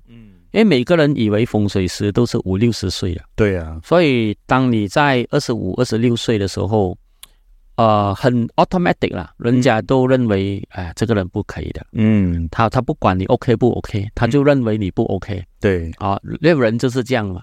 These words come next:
Speaker 1: 嗯。
Speaker 2: 所以那，那时候我们需要很多时间去说服人。
Speaker 1: 嗯。
Speaker 2: 还是，呃，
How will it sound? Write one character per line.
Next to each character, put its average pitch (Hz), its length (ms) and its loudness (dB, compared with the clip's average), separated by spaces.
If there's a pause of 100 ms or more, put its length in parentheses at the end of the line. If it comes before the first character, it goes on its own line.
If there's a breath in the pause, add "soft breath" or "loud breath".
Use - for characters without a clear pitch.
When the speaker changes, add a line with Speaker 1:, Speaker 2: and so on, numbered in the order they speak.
(100)
Speaker 1:
嗯。 98 340 -8 (340)
Speaker 2:
所 175 220 2
以 123 400 0
那， 180 200 2
那 175 120 2
时 147 160 -2
候 147 160 0
我 110 140 0
们 101 120 0
需 117 260 -2
要 113 320 4
很 101 280 -2
多 104 140 2
时 110 260 -2
间 104 240 -2
去 110 380 -2
说 147 260 0
服 101 220 0
人。 85 260 -4 (220)
Speaker 1:
嗯。 95 480 -2
Speaker 2:
还 110 180 0
是， 120 460 2
呃， 90 440 -2